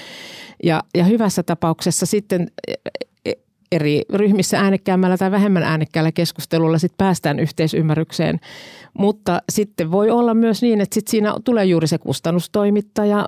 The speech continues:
peliin, joka sit rupeaa niinku tasoittelemaan tilannetta, rupeaa sovittelemaan sitä tilannetta, että, että varmaan voi olla näin.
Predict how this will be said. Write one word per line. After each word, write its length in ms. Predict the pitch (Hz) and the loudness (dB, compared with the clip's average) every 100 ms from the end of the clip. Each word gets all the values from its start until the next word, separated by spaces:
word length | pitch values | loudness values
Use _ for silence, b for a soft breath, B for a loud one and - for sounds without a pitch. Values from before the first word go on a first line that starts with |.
| - | -4
peliin, 460 | - 214 202 202 190 | 0 2 4 2 2
joka 240 | 190 185 185 | 0 0 0
sit 200 | 190 190 | 0 -2
rupeaa 280 | 190 190 180 | 0 0 0
niinku 240 | 180 180 | -2 -4
tasoittelemaan 580 | - 175 180 - 180 175 | -4 -2 -2 0 0 0
tilannetta, 440 | - 180 175 175 175 | 2 2 2 0 -2
rupeaa 220 | 170 175 | 0 0
sovittelemaan 720 | 170 175 175 - 170 165 165 | 0 0 0 0 0 2 0
sitä 180 | - 170 - | -2 -4 -2
tilannetta, 540 | 170 160 165 - 160 | 0 0 -2 -2 -4
että, 200 | 165 - - - | -4 -6 -6 -6
että 160 | 170 180 | -4 -2
varmaan 320 | 170 156 151 | 0 0 0
voi 140 | 160 | 0
olla 140 | 165 175 | 2 2
näin. 320 | 160 143 | 0 -2